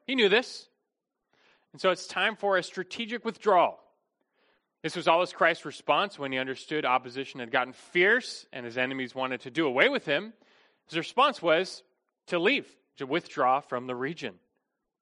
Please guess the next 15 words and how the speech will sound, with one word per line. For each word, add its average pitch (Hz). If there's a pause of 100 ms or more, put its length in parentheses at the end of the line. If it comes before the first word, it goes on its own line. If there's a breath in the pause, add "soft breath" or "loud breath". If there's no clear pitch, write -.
(880)
Now, 156
don't 233
confuse 220
this 196
with 135 (220)
cowardice 160 (320)
or 113
fear. 175 (1080)
Jesus, 240 (340)
we 175
see 202
him 147 (160)
never 277
being 190
scared 113